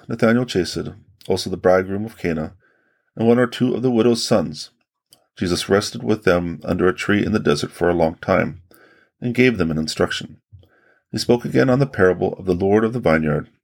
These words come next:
who had sent his son to the vine dressers. At the conclusion of the discourse, they proceeded to the inn and took something to eat. Saturnin had received from the woman a purse of money with which to procure provisions for the little party.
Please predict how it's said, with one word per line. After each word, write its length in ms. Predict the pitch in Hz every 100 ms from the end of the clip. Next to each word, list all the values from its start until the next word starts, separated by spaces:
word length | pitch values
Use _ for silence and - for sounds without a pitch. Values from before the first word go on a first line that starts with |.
| - -
who 80 | 90
had 100 | 80
sent 260 | - 98
his 200 | - 113
son 320 | - - 120 -
to 100 | -
the 80 | 87
vine 180 | 92
dressers. 480 | 92 - - - - _ _ _ _ _ _ _
At 140 | - 95
the 60 |
conclusion 500 | 92 85 - 110 120
of 100 | 123
the 60 | 123
discourse, 640 | - 98 - 92 85 - - _
they 140 | - -
proceeded 440 | - - 107 117
to 80 | 117
the 200 | 120 -
inn 180 | 90 87
and 140 | -
took 200 | - 90
something 340 | - 85 - -
to 180 | - -
eat. 200 | 95 - _ _ _ _ _ _ _ _ _ _
Saturnin 480 | - 92 92 95 92
had 140 | 95
received 420 | 92 87 - 131 120
from 120 | 90
the 60 |
woman 360 | 80 80 82 78 -
a 40 |
purse 380 | - - 98 -
of 80 | 104
money 380 | 113 95 82 98 _ _ _ _ _ -
with 160 | -
which 140 | 90 -
to 80 |
procure 320 | - 92 - 95
provisions 680 | - - 123 80 69 - -
for 140 | -
the 100 | -
little 220 | 85 90
party. 360 | - 87 85 -